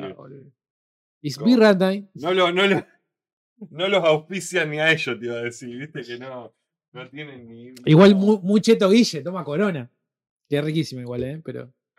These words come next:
Speaker 1: Amigo, yo no sé cuánto puede llegar a durar ese loco si sigue tomándose una birra todos los días a,
Speaker 2: <laughs>
Speaker 1: a las doce del mediodía.
Speaker 2: Bueno, le damos la bienvenida a Fe-,
Speaker 1: Fresita.
Speaker 2: Fresita, Olis.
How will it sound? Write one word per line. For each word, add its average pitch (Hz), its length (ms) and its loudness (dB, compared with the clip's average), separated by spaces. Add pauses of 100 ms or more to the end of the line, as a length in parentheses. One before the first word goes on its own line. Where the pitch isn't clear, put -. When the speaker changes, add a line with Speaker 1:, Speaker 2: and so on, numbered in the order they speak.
(1300)
Speaker 1:
Amigo, 101 340 -20
yo 147 220 -14
no 131 120 -20
sé 135 200 -16
cuánto 120 340 -16
puede 120 160 -16
llegar 120 300 -14
a - 40 -10
durar 120 400 -16 (420)
ese 117 260 -20
loco 123 400 -20
si - 160 -20
sigue 117 240 -20
tomándose 113 520 -20
una 107 160 -20
birra 117 320 -18
todos 117 240 -18
los 104 140 -20
días 127 240 -14 (100)
a, 101 480 -16 (260)
Speaker 2:
<laughs> - 200 -20
Speaker 1:
a 101 80 -12
las 104 140 -10
doce 127 260 -6
del 107 140 -4
mediodía. 104 600 -10
Speaker 2:
Bueno, 214 180 4
le 180 60 4
damos 247 200 4
la 214 80 6
bienvenida 196 600 4
a - 160 -12 (360)
Fe-, 147 60 -4
Speaker 1:
Fresita. 208 360 4
Speaker 2:
Fresita, 170 760 0
Olis. 196 560 0